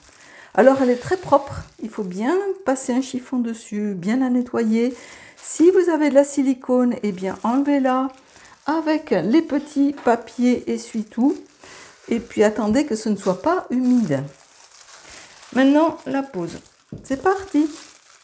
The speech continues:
Alors, il y a quelques bulles, mais ce n'est pas grave. Alors, moi, je vous conseille de mettre d'abord une partie et pas tout, car vous pouvez en avoir trop.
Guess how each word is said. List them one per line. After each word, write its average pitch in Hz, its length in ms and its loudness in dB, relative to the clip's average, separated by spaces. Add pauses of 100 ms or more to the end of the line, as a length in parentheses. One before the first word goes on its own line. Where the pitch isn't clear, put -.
(520)
Alors, 180 120 -4
il 202 80 -2
y 220 40 2
a 220 60 2
quelques 254 400 0
bulles, 185 400 -6 (840)
mais 165 60 -14
ce - 140 -16
n'est 226 80 -10
pas 214 140 -10
grave. 165 260 -12 (2500)
Alors, 202 280 -4
moi, 247 200 4
je 302 80 0
vous 285 120 0
conseille 269 380 0
de 214 100 -4
mettre 196 320 -6
d'abord 196 560 -4 (340)
une 330 220 0
partie 247 540 -2 (720)
et 339 140 4
pas 339 200 0
tout, 269 320 0 (140)
car 180 160 -4 (220)
vous 208 200 -6
pouvez 247 280 0
en 277 160 0
avoir 202 440 -2
trop. - 480 0